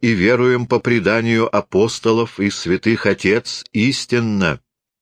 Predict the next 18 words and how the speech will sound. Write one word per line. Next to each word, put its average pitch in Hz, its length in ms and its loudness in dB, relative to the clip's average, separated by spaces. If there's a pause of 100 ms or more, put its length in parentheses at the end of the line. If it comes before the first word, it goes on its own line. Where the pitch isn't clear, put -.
(340)
Бьем 98 380 2
челом, 131 520 2
чтобы 110 340 -2
патриархи 104 600 0
от 101 180 -2
такого 104 420 0
названия 90 640 0
православных 90 800 -2
христиан 92 600 -2 (420)
очистили". 101 800 -2 (1400)
С - 140 -8
этими 82 280 -2
словами 90 520 -2
царь 85 420 -2 (380)
поклонился 92 760 -2
патриархам 87 720 -2
до 82 80 0
земли. 71 500 -4